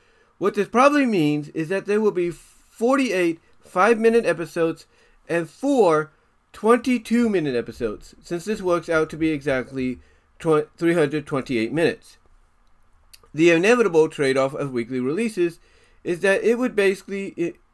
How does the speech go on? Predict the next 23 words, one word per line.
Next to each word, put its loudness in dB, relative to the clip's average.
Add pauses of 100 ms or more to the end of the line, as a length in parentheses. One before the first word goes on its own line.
okay, 0 (240)
the -2
inevitable 4
trade-off -2
of -8
weekly -4
releases -2 (560)
is 0
that 2
it 2
would 0
be -4
basically -4
impossible -2
to -12
make -4
all -4 (320)
of -6
the 4
episodes -2
twenty-two -6
minutes -4
long. -2